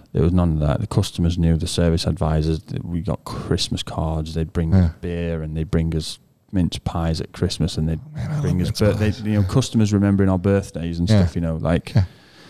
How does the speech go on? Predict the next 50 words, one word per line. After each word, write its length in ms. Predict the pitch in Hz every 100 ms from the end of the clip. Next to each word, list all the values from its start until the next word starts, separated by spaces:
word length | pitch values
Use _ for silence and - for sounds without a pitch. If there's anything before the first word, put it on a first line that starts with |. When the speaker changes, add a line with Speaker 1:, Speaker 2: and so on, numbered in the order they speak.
| - - _ _
Speaker 1:
and 160 | - 90
we 80 | 87
had 120 | 82
it 40 |
Speaker 2:
Well, 80 | 190
you're 80 | 180
Speaker 1:
so 80 | 107
Speaker 2:
part 120 | 98
of 40 | 98
the 60 |
Speaker 1:
open. 160 | 92 185
Speaker 2:
family. 300 | 277 127 -
Speaker 1:
Well, 140 | 110 107
that 160 | 110 76
was 140 | 107
it, 180 | 101 -
right? 220 | 76 87 -
We 100 | 92
had 140 | 85
such 320 | - 104 -
a 40 | 90
great, 220 | 87 82
I 80 | 85
mean, 240 | 82 80
the, 160 | 82 80
the 80 | -
guys 320 | 85 87 82
that 100 | -
managed 320 | - 85 82 -
to 120 | 80 - -
shut 260 | - -
that 140 | - -
place 220 | - 82
down 280 | - 80 78
did 120 | 78
a 80 | 80
cracking 400 | - - - 80 80
job, 240 | - -
and 220 | 85 82
I 60 | 78
don't 240 | 82 78
know 60 | -
how 80 | 76
this, 160 | - - _ _ _ _ 104 98 _ -
you 80 | 92
know, 180 | 85 - - -
but 160 | -
anyway, 300 | 90 80 76 - - - - - - - 98
we 140 | 95
had 220 | 85 78